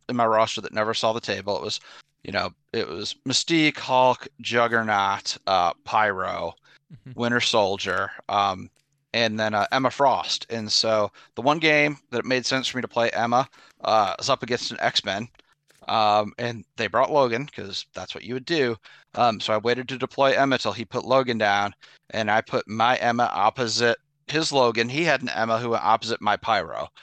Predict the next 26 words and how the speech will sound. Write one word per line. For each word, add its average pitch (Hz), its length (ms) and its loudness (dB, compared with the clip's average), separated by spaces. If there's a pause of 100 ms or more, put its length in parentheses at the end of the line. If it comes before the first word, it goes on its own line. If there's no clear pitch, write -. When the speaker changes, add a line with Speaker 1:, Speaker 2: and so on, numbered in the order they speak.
Speaker 2:
Mm-hmm. 139 260 -8
Speaker 1:
Um, 98 320 0 (600)
and 131 180 -2 (160)
Emma 147 400 2
completely 123 880 -8
just 104 460 -4 (180)
ate 107 300 -4 (220)
Logan. 104 520 -4 (1300)
Never 156 280 4
even 175 160 4
had 165 120 4
to 139 60 -6
switch - 280 -4
to 120 80 -6
Diamond 101 420 -8
form. 170 420 0 (220)
She - 260 0
was 180 140 2
just, 139 240 -2 (160)
with 131 140 0
her 135 100 2
two 143 200 -2
dice, 127 300 2
was 107 160 -6
able 113 260 0
to, 120 120 -6